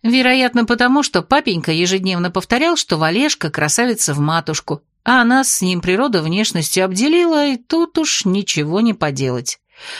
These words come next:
А если ещё похудеть и избавиться от толстых щёк,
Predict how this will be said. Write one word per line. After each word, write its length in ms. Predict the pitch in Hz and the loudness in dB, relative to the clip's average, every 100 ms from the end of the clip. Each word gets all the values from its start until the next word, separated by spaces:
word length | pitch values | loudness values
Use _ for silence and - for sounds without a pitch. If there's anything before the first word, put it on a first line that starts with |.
| - | -8
А 120 | - 202 | -2 0
если 320 | 208 185 160 | 2 0 -2
ещё 300 | 160 - 185 | -2 0 -2
похудеть 760 | - 190 - 220 202 214 143 | -2 -4 -2 -2 0 0 0
и 80 | 165 | -2
избавиться 600 | 170 175 226 170 - 160 | -2 0 0 0 -2 -2
от 120 | 156 | -2
толстых 380 | 233 220 - 170 | -4 -4 -2 -2
щёк, 460 | - - 349 339 | -2 0 -2 -4